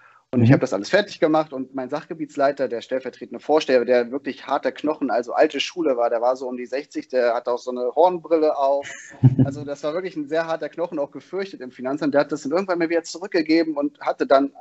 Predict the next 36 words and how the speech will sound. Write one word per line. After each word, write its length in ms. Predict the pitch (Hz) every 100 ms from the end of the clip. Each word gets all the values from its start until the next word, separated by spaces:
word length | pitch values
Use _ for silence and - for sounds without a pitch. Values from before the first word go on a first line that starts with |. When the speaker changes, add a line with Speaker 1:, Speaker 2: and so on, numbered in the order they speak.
| -
Speaker 1:
einen 120 | 127
Ausdruck 560 | 156 185 - 175 160 _
hingesch-, 560 | 151 160 156 143 - - -
äh, 100 | 80 - -
ausgedruckt 540 | - 170 180 151 160 160
mit 160 | 143
einem 120 | 143 135
Kommentar, 720 | 139 131 127 131 139 165 180 _ _ _
einem 120 | 131 127 -
großen, 360 | 170 196 147
dunklen, 360 | 156 170 165 151
roten 400 | 143 165 175 147
Ausrufezeichen 1040 | - 185 160 160 156 147 - 143 156 151
und 100 | 131
dran 140 | 131
geschrieben, 320 | 151 - 135 131
"Bitte 240 | 160 139
prüfen", 640 | 135 - 180 190 147 170 - - _
weil 140 | - 135
ich 120 | 139
wohl 120 | 147
die 120 | 139
Höchstgrenze 540 | 139 202 202 147 156 139
des 380 | 135 131 - _ _ _ -
Schulgeldes 800 | - 196 202 139 123 110 - -
falsch, 500 | 113 113 - - _ _ _ _ _ _ _ -
äh, 140 | 123
berücksichtigt 640 | 120 131 143 139 127 123 120
habe. 400 | 107 98 95 -
Ich 100 | -
habe 100 | 127 -
sechstausend 540 | 147 151 127 120 120
Speaker 2:
Mhm. 60 | 120
Speaker 1:
anstatt 240 | 117 110
viertausend 760 | - 117 123 113 107 107 104
angesetzt. 600 | 117 110 104 90 82 -